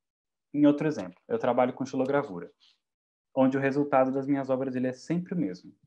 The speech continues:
É aquele acabamento bicolor, claro e escuro,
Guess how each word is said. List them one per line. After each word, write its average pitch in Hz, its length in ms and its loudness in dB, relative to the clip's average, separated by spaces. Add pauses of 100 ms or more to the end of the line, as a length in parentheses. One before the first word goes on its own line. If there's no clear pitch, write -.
(400)
É 110 120 -2
aquele 110 460 -6
acabamento 104 520 -6
bicolor, 117 680 0 (120)
claro 104 300 -2
e - 20 -10
escuro, 170 720 -4